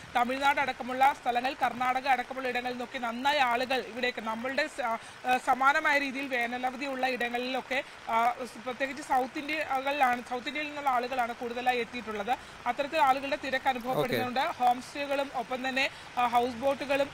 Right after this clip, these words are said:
Speaker 1: ആ, ശിക്കാരി വള്ളങ്ങളും ഒക്കെ നന്നായി പോകുന്നൊരു സാഹചര്യമുണ്ട്. അതിനിടയിൽ തന്നെ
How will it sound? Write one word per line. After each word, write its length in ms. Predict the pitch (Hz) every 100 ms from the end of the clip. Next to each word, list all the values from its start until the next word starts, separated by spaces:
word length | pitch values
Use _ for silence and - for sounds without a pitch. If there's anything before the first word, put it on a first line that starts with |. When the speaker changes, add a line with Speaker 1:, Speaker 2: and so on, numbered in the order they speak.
| 269
Speaker 1:
ആ, 120 | 247
ശിക്കാരി 420 | - - 285 285
വള്ളങ്ങളും 420 | 302 294 294 302
ഒക്കെ 160 | 269 277
നന്നായി 340 | 262 240 262
പോകുന്നൊരു 340 | 277 247 247 262
സാഹചര്യമുണ്ട്. 480 | 240 240 254 220
അതിനിടയിൽ 640 | 214 - 226 285 285 285 311 311
തന്നെ 220 | 285